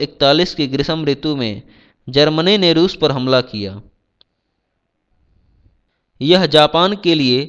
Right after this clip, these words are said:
दूसरी विक्षोभकारी घटना थी। फिर भी रूस और जापान के बीच तटस्थ समझौता को कायम रखा गया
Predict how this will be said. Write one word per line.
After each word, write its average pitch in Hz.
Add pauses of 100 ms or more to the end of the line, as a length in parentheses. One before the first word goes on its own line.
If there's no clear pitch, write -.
(240)
दूसरी 160
विक्षोभकारी 160
घटना 139
थी। 101 (500)
फिर 180
भी 170
रूस 160
और 147
जापान 143
के 147
बीच 123 (500)
तटस्थ - (460)
समझौता 143 (920)
को 170
कायम 165
रखा 151
गया 101